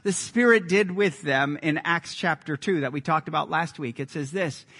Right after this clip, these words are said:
"And the full number of those who believed were of one heart and one soul. And no one said that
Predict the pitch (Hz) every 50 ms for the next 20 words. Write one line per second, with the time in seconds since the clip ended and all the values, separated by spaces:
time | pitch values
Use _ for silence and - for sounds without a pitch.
0 | - - - - 175 185 180 165 165 - - - 226 233 262 285 277 254 254 240
1 | 240 226 208 175 147 139 147 156 147 147 165 165 175 185 170 - 202 180 160 156
2 | 175 170 170 190 196 185 180 151 135 156 156 160 156 147 139 135 147 151 165 180
3 | 196 214 233 226 180 156 185 190 175 160 160 160 - 170 160 160 160 156 147 156
4 | 170 175 175 170 143 - - 196 185 175 165 147 123 - - - - - - 185
5 | 185 190 185 190 220 262 285 302 311 320 320 311 302 277 - - - - 254 254
6 | 233 175 151 156 165 165 170 170